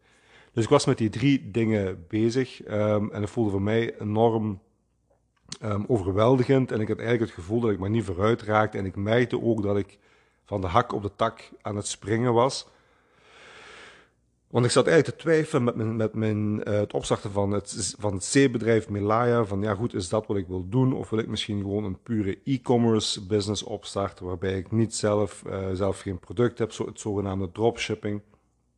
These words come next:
Dus het was eigenlijk heel erg verwarrend. Ik was, zat met heel veel dingen, ehm,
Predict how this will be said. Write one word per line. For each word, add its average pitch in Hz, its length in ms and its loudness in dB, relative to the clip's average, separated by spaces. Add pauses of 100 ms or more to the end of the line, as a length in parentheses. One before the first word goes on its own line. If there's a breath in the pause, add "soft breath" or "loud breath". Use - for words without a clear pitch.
(560)
Dus 95 180 -2
het 101 160 -8
was 104 140 -4
eigenlijk 131 320 2
heel 123 200 2
erg 107 200 -4
verwarrend. 113 500 2
Ik - 120 -8
was, 104 180 -4
zat 107 140 -2
met 92 120 -6
heel 117 200 2
veel 107 180 -2
dingen, 98 500 -6
ehm, 95 380 -8